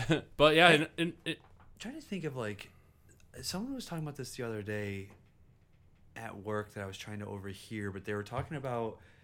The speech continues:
Speaker 2: like, iconic music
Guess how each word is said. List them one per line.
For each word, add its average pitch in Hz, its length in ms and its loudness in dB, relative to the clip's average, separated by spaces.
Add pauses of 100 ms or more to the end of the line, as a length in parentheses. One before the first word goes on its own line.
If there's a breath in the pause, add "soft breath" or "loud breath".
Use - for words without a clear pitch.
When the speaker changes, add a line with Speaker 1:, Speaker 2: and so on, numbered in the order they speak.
(340 soft breath)
Speaker 2:
like, 107 380 -4 (840)
iconic 120 760 -2 (480)
music 107 500 -4